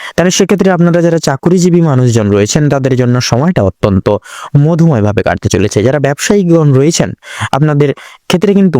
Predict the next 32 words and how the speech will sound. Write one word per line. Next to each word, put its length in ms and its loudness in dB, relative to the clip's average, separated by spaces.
মধ্যমভাবে 640 0
কাটতে 240 -4
চলেছে। 280 -2
নিজেদের 280 0
পরিশ্রমের 480 0
তুলনায় 340 0
আপনারা 220 0
ভালো 220 0
ফলাফল 360 0
লাভ 100 -6
করতে 300 -4
পারবেন। 280 -2
যারা 160 2
দীর্ঘ 200 2
সময় 300 2
ধরে 220 2
কোনো 160 2
কর্মক্ষেত্রের 720 0
সঙ্গে 360 2
যুক্ত 220 -2
রয়েছেন, 300 -2
তাদের 320 0
জন্য 140 2
আজকের 300 -2
সময়টা 340 0
ভালো 220 0
কাটবে। 240 -2
কিছু 200 2
ক্ষেত্রে 240 0
প্রিয় 180 0
কর্মচারীরা 580 0
আর 80 0